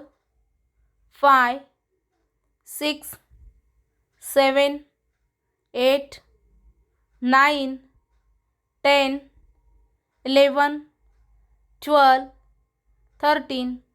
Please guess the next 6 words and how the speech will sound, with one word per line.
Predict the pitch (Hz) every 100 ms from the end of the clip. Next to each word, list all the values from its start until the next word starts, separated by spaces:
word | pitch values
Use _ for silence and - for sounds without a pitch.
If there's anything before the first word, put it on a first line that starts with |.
| _ _ _ _ _ _ _ _
फोर्टीन, | 294 294 294 262 240 240 _ _ _ _ _ _ _ _ _
फिफ्टीन, | 302 302 - 269 247 247 247 _ _ _ _ _ _ -
सिक्स्टीन, | - 294 - - 262 240 240 - _ _ _ _ - _ _
सेव्हन्टीन, | - 277 277 294 311 302 302 302 _ _ _ _ _ _ -
एटीन, | - 302 302 247 247 247 _ _ _ _ _ _ _ 247
नाईन्टीन, | 269 294 311 277 254 240